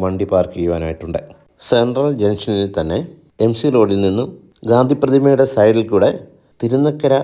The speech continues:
മൈതാനത്ത് നമുക്ക് ഈ വഴി കയറാവുന്നതാണ്.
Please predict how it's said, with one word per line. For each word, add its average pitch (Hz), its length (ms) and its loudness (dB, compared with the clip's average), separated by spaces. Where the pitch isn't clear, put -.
മൈതാനത്ത് 113 540 2
നമുക്ക് 98 320 -4
ഈ 123 160 2
വഴി 90 180 2
കയറാവുന്നതാണ്. 76 640 -2